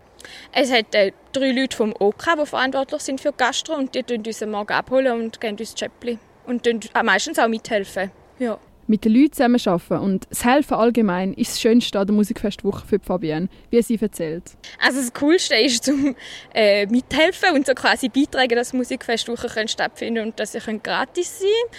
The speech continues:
Speaker 1: können. Und ich glaube, zum neue Leute kennenlernen, wenn man in der Ga-, also halt, wenn man irgendwo mithilft, dann kommt man automatisch mit Leuten in Kontakt, die man so noch nie gesehen hat. Und dann gibt's ein paar Goodies, aber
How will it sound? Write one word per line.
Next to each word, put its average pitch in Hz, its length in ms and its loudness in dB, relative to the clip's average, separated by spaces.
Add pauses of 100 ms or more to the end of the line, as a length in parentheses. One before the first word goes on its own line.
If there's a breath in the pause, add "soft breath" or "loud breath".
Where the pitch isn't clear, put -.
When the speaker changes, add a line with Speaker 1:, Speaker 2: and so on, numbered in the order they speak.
(280 loud breath)
Speaker 1:
können. 262 140 0
Und 262 60 0
ich 277 160 0
glaube, 240 260 0 (100)
zum 247 140 -4
neue 247 240 4
Leute 339 160 2
kennenlernen, 285 760 2 (140)
wenn 247 160 2
man 233 100 4
in 233 60 4
der - 80 2
Ga-, 226 280 4
also 254 380 4
halt, 240 160 4
wenn 254 140 4
man 254 100 6
irgendwo 254 260 4
mithilft, 254 520 0
dann 240 240 2 (640 soft breath)
kommt 262 200 2
man 240 220 6
automatisch 247 540 0
mit 240 200 -6
Leuten 262 200 -8
in 311 80 -4
Kontakt, - 420 -8
die 254 60 -4
man 233 160 -2
so 247 160 -4
noch 226 120 -2
nie 226 200 -2
gesehen 277 340 0
hat. - 380 -4 (240)
Und 247 120 2
dann 262 120 2
gibt's 254 180 -2
ein - 40 -20
paar 240 120 2
Goodies, 247 380 0
aber 202 280 0